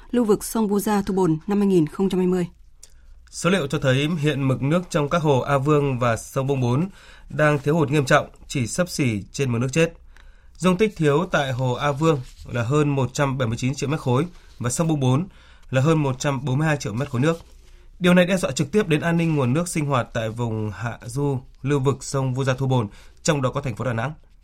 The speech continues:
Speaker 2: Vì vậy, Ủy ban Nhân dân thành phố Đà Nẵng đề nghị Công ty Thủy điện Sông Bung và Công ty Cổ phần Thủy điện A Vương từ nay đến hết mùa lũ năm nay, cụ thể là từ ngày mười lăm tháng mười hai, hạn chế đến mức tối đa việc phát điện,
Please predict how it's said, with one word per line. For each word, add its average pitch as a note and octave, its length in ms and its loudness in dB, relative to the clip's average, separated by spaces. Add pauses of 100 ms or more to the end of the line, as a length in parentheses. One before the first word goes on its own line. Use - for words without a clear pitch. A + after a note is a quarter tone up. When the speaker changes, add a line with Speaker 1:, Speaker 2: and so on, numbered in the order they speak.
(280)
Speaker 2:
Vì C3 160 2
vậy, C3+ 200 4 (400)
Ủy B2+ 180 2
ban D3+ 200 0
Nhân E3 80 0
dân D#3+ 140 -2
thành - 120 -6
phố D3 80 -6
Đà C#3+ 100 0
Nẵng C3+ 240 -2 (100)
đề C#3 160 -2
nghị A#2+ 340 -4
Công D3+ 220 -4
ty D3 180 -6
Thủy C3 120 -4
điện A2 180 -4
Sông C#3+ 220 -4
Bung C#3+ 180 2 (160)
và A2 220 -4
Công C#3 300 -4
ty C#3 200 -6
Cổ A2+ 200 -4
phần G#2+ 220 -6
Thủy A2 100 -6
điện A#2+ 160 -6
A C#3 140 -4
Vương C3+ 240 2 (400)
từ D#3+ 100 4
nay D3+ 240 4
đến C#3 160 0
hết F3 260 0
mùa A#2+ 280 -2
lũ A2+ 180 -4
năm D#3 140 0
nay, C3+ 220 2 (380)
cụ D3 120 0
thể C#3 120 2
là B2 80 4
từ B2+ 120 -2
ngày B2 160 2
mười A#2+ 120 0
lăm C3+ 160 0
tháng C3+ 100 -2
mười C3+ 100 0
hai, C3+ 240 4 (380)
hạn D#3 260 2
chế C#3+ 220 2
đến D3+ 140 0
mức G3 180 -2
tối D#3+ 140 2
đa F3 280 6
việc C3+ 160 0
phát - 180 -2
điện, E3+ 180 0